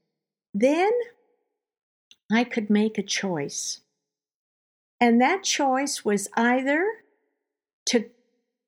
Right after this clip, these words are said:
to live in my fear or to choose faith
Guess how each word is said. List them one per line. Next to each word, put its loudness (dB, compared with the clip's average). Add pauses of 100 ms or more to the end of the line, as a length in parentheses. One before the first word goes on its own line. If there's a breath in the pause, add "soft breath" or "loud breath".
to 4
live 4
in 2
my 0 (100)
fear 0 (1400)
or 2 (760)
to -2
choose -4
faith -2